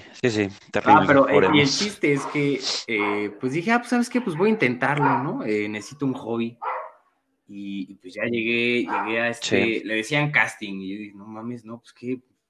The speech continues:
Speaker 2: estoy bien feo, ¿no?".
Speaker 1: ¿No te pusieron en, en un sillón y
Speaker 2: No,
Speaker 1: enfrente
Speaker 2: no,
Speaker 1: de
Speaker 2: no,
Speaker 1: una
Speaker 2: todo
Speaker 1: cámara?
Speaker 2: bien. <laughs> Todo bien, todo
Speaker 1: Mm,
Speaker 2: bien.
Speaker 1: qué bueno, qué bueno,
Speaker 2: Sí,
Speaker 1: me
Speaker 2: no,
Speaker 1: alegro.
Speaker 2: de todas maneras, ahí traía la vaselina, por si las traes.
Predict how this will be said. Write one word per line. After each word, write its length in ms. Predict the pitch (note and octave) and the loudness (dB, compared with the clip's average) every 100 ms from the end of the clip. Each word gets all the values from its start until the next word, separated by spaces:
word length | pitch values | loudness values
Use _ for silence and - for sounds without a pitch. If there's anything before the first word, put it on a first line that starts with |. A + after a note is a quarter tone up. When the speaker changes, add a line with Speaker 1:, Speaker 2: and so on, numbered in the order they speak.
| _ _ _ _ _ _ _ | _ _ _ _ _ _ _
Speaker 2:
estoy 440 | - _ C3+ B2 - | -20 _ -2 -2 -4
bien 340 | A2 C3 D3 D3 | -2 2 2 0
feo, 280 | F#3+ F3+ E3 | 0 0 0
¿no?". 200 | E3 C#4 - - - - - - | -4 -6 -12 -20 -18 -18 -14 -2
Speaker 1:
¿No 140 | A2+ | 0
te 140 | A2+ B2 | 4 2
pusieron 420 | - - A2+ A2+ | 2 2 4 4
en, 160 | G#2+ G2 | 2 0
en 120 | G#2 | 0
un 120 | G#2+ | 0
sillón 420 | A2 A#2+ A2 A2 A2 | 2 2 4 4 6
y 60 | |
Speaker 2:
No, 0 | |
Speaker 1:
enfrente 400 | G#2+ B2+ C#3+ C#3+ | 4 8 8 8
Speaker 2:
no, 0 | |
Speaker 1:
de 80 | C3 | 6
Speaker 2:
no, 20 | |
Speaker 1:
una 140 | G#2 G#2 | 6 4
Speaker 2:
todo 120 | - | 2
Speaker 1:
cámara? 280 | A#2 A2 D#3+ | 2 0 -4
Speaker 2:
bien. 60 | - - | -12 -14
<laughs> 240 | - - _ _ _ _ _ _ C#3+ D3 D3+ C3 A#2 _ _ _ - | -12 -14 _ _ _ _ _ _ -18 -12 -10 -12 -16 _ _ _ 0
Todo 200 | C3+ A#2+ | 4 6
bien, 200 | A#2+ A2+ | 4 2
todo 200 | A#2 A2+ | 2 2
Speaker 1:
Mm, 60 | A2 | 2
Speaker 2:
bien. 160 | G#2 | 0
Speaker 1:
qué 80 | G2+ | 0
bueno, 280 | G2+ F#2+ G2 | 2 2 -2
qué 80 | G#2+ | -2
bueno, 260 | F#2+ F#2 C3+ | 0 2 4
Speaker 2:
Sí, 40 | |
Speaker 1:
me 100 | A2+ | 4
Speaker 2:
no, 0 | |
Speaker 1:
alegro. 300 | G2 F#2+ F#2+ - - A#2+ | 6 4 2 0 -6 0
Speaker 2:
de 140 | B2+ | 2
todas 200 | D3+ E3 | 2 2
maneras, 340 | C#3+ C#3 C#3 | 4 4 4
ahí 100 | C#3 | 2
traía 240 | B2+ B2 B2 | 0 0 0
la 100 | A2+ | 0
vaselina, 520 | F#2 - F#2 F2+ E2 | -4 -6 -10 -10 -14
por 180 | F2 F2 | -20 -20
si 100 | E2+ | -20
las 180 | - - | -20 -20
traes. 200 | F#2 | -20